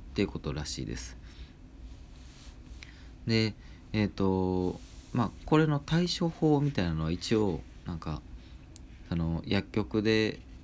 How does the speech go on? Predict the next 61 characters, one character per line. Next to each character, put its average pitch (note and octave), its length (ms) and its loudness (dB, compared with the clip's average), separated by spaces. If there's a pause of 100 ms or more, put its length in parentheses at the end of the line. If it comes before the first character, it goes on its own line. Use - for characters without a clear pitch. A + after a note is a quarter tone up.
(180)
あ F2+ 140 -2
の、 D#2+ 100 -2
口 A#2 220 4
唇 A#2 180 0
ヘ A2+ 120 2
ル A2+ 80 2
ペ A2 140 2
ス - 140 -6
用 G2 160 4
の G2 160 2
な E2 120 0
ん - 20 -4
か、 - 160 -8 (760)
ヒ-、 - 280 -10 (240)
ヒ D3+ 340 2
ー - 40 6
ス - 120 -4
テ D3 180 4
ロ C#3+ 140 6
イ B2+ 60 6
ド - 100 -2
な E2 120 0
の D#2 100 -6
か - 100 -8
な？ D#2 160 -2 (760)
な F2+ 80 -2
ん - 40 -2
か、 D#2+ 200 -4 (180)
そ - 200 -2
ん A#2+ 80 4
な A#2 100 2
に A#2 120 -2 (240)
刺 - 180 0
激 F#2+ 320 0
が F#2+ 140 4
な E2+ 160 2
い D#2 160 0
系 E2 260 0
の A#2 280 0 (120)
軟 A2+ 220 2
膏 G#2+ 260 2
的 G2+ 300 0
な、 C#2+ 160 0
あ C#2 40 -4
の、 C2+ 300 -4
ク - 120 -4
リ A#2 100 6
ー F#2+ 40 2
ム E2 60 2
が D2 120 -2
売 - 80 -2
っ - 40 -2
て - 160 -4
た - 140 -2
り C2 80 -4
す - 180 -4
る E2 80 2
ん E2 400 2
で C#2+ 140 -4
す - 200 -8
よ。 C2+ 140 -4